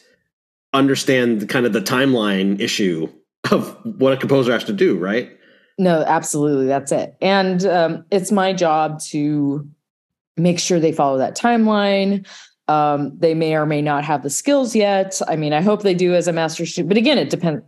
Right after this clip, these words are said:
Speaker 2: Have they had time off? Like, I can tell the difference between one who went right in versus one who hadn't. Again, like, it's, it's no judgment here. It's just facts. And so, again, my job is to have them be the best composer in their style or figure out what their style is.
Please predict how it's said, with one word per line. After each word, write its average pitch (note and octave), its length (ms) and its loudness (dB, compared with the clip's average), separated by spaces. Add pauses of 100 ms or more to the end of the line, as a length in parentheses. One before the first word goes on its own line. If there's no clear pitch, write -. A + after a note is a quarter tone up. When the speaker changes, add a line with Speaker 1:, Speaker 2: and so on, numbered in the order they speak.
(140)
Speaker 2:
Have A2+ 140 -4
they D3 100 0
had F3+ 220 0
time A#3 260 0
off? C4+ 240 0
Like, C#3+ 240 -2
I - 140 2
can A#3+ 160 0
tell A3 180 2
the F#3 80 -2
difference E3+ 340 -2
between E3 380 -2
one D3+ 160 0
who D#3 100 -2
went D3 300 -2
right C3+ 240 0
in C3 380 0 (280)
versus D3+ 320 -4
one C#3+ 140 -2
who C3+ 80 -2
hadn't. A#3+ 380 0
Again, F#3+ 480 0
like, E3 400 0
it's, E3+ 200 -6
it's F3 200 -6
no G3+ 120 4
judgment E3+ 460 0
here. C#3+ 200 -2
It's C3 100 -6
just - 260 -8 (240)
facts. - 400 -2
And E3+ 160 0
so, D#3 400 0 (600)
again, F#3 640 2 (500)
my F3 560 0
job D#3+ 340 0
is D3 160 -6
to D#3+ 100 -4
have C#3+ 220 -2
them D3 140 -4
be C#3+ 100 -4
the C#3 100 -4
best C3+ 440 -4
composer C#3 720 0
in C3+ 320 -6
their C3 320 0
style C3+ 380 -2
or B2+ 120 -2
figure C3 280 -4
out B2+ 140 -2
what C#3 160 -6
their C3 140 -6
style F#3 440 0
is. D#3+ 380 -2